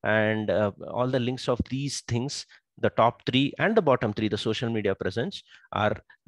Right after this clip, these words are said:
available in the About Me section of this channel. You go to the right top of the tab of your channel on the screen, you'll be able to find an About Me section. Scroll down in it, you'll find all these relevant links and my email I Ds and everything,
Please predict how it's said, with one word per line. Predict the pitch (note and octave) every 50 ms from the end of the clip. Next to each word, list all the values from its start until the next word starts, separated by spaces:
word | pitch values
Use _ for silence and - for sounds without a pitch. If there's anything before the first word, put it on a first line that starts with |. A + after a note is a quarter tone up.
| - -
available | - A2 A2+ A#2 B2 A#2+ C3 B2+
in | B2 A#2
the | B2 C3 - -
About | A#2 A#2+ A#2+ D3+ E3+ F3 D#3+ - -
Me | C#3+ C#3+ D3+
section | C#3+ - - A#2 - - - A2
of | G#2+ G2 F2+ G2+
this | G2+ -
channel. | - - - - - - - - -
You | G2+ G2
go | - A#2 A2
to | A#2 - B2
the | A#2 B2+ D#3+ - - - - _ - - -
right | G#2 A2+ C3 D#3+ - - - _ _ -
top | D3 C3 C#3 A2 - _ - _ -
of | G#2+ G#2 -
the | - G#2+
tab | - B2+ A2 G#2+ A2 A2 A2 -
of | - F#2+ G#2 G2 - -
your | G#2+ G2 G2+
channel | - - - G#2 F#2 G2 G#2+ C3 D#3 F3 -
on | - G2+ G2 G2+
the | G2 F#2+
screen, | - - - C3 F3 B3 C#4+ _ - - - _ _ -
you'll | G#2 G#2+ G#2
be | G#2 G#2
able | G2+ G2 A2 A2
to | - A2
find | - - G#2+ G#2 G#2 G#2
an | G2
About | G2 F#2 A#2+ B2 A#2+ -
Me | C3 B2+
section. | - B2+ A2 - - F#3
Scroll | F#3 - - - - B2 B2+ C#3 C#3+
down | C#3 C#3 C#3 C#3
in | C#3+ E3 G#3+
it, | A3+ - -
you'll | B2+ A2+ G#2+
find | G2 - G#2+ G#2 G2
all | G2+ A2 A2+ B2 C#3+ D#3 D3+
these | D3 D3+ C#3 -
relevant | G#2+ G#2+ A2 A2+ G#2 G2+ A#2 A2+ - -
links | G#2 G#2+ B2+ D3+ A3 - - - - _ - - _ _ _ _ -
and | G2+ G2 G2 G2+ G2+
my | G#2 G#2 G2+
email | G2+ G2+ G2+ G#2+ G#2 G2+ G2
I | F#2+ F#2+
Ds | F#2+ G#2 A2 G#2 G#2
and | F#2 F#2+
everything, | F#2 F2+ F#2+ A2+ - - F3+ B3+